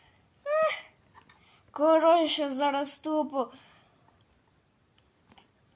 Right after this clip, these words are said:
Треба було швидше забудовуватися. Ну, нічого, нічого, нічого, нічого.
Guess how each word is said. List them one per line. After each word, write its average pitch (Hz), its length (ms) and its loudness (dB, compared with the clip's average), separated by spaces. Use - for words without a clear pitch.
Треба 294 200 -10
було 262 420 -4
швидше 302 380 -6
забудовуватися. 285 680 -8
Ну, 302 120 -4
нічого, 302 280 -6
нічого, 285 180 -10
нічого, 277 180 -12
нічого. 294 360 -16